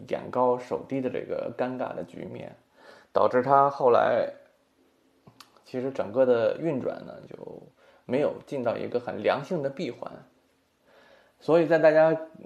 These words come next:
向他质疑的时候呢，他确实这个所谓的这种英雄主义啊，应该加一个引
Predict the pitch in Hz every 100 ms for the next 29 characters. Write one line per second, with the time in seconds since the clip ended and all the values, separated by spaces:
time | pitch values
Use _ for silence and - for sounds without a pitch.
0 | - 160 151 156 156 - _ _ _ _
1 | _ _ _ - - 185 131 117 127 123
2 | 117 117 113 110 110 120 117 - - 131
3 | - 107 113 131 139 - _ _ - 123
4 | 113 - - - 71 80 - - 131 104
5 | 117 156 123 117 107 113 - _ 135 135
6 | 123 123 - 85 98 82 80 - _ _
7 | _ _ _ - 127 131 127 127 131 127
8 | 123 123 104